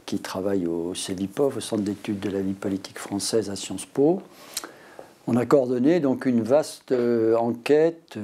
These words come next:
sur les jeunes et la radicalité. C'est la première grande enquête sur un large échantillon,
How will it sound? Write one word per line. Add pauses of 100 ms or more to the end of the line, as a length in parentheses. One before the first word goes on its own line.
sur
les
jeunes
et
la
radicalité. (1000)
C'est
la
première
grande
enquête
sur
un
large
échantillon,